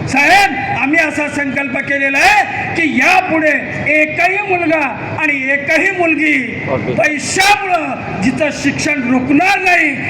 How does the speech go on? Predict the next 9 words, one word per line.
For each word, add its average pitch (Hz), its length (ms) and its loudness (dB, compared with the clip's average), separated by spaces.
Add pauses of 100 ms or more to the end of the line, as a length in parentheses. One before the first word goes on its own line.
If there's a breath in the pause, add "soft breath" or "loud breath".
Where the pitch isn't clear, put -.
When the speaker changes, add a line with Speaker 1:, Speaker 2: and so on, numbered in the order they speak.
Speaker 1:
याची 269 480 0
संकल्प 262 560 -2
आम्ही 240 220 -2
घेतलेला 214 420 -2
आहे. - 340 -6
त्यामुळं 311 260 0
कोणाची 285 360 -2
परिस्थिती 269 500 -4
नसेल, 277 440 4